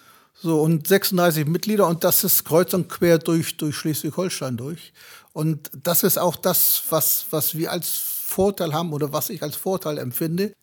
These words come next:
dass unsere Mitglieder nicht jetzt alle nur hier in einer Straße wohnen oder in einer kleinen Stadt wohnen, sondern auch in Flensburg, in Lübeck, in Heide und in Kiel und noch ein paar anderen Dörfer ringsum alle sind.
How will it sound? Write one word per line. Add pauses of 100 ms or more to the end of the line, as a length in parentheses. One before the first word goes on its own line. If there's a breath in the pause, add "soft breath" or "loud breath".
dass
unsere
Mitglieder (340 loud breath)
nicht
jetzt
alle
nur
hier
in
einer
Straße
wohnen
oder
in
einer
kleinen
Stadt
wohnen,
sondern
auch
in
Flensburg,
in
Lübeck,
in
Heide (460 loud breath)
und
in
Kiel (500 soft breath)
und
noch
ein
paar
anderen
Dörfer
ringsum
alle
sind.